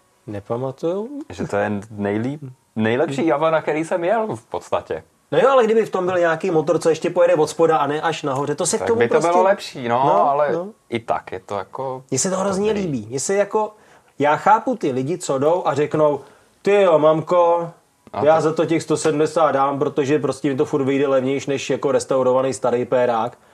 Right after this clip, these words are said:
Speaker 1: A je to nová motorka, je tam ta java, nemám problém s tím, že to je indický, je to fakt pěkný."
Speaker 2: Hm.
Speaker 1: Silikon si očmrdlám.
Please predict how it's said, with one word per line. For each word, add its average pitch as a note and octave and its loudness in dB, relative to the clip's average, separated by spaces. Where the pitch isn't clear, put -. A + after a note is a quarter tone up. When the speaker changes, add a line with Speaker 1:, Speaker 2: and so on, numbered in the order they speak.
Speaker 1:
A C#3 0
je D3+ 2
to D3 0
nová C3 0
motorka, C3 -2
je D3+ 2
tam E3 0
ta C#3+ 2
java, C#3+ 2
nemám C#3+ 0
problém C3 -2
s - -8
tím, C3+ -4
že C3+ 0
to C#3+ -2
je C3 2
indický, C3 -4
je C3+ 0
to C3 -4
fakt - -4
pěkný." B2 -6
Speaker 2:
Hm. G#2+ -14
Speaker 1:
Silikon B2 -2
si B2+ -4
očmrdlám. F#2+ -6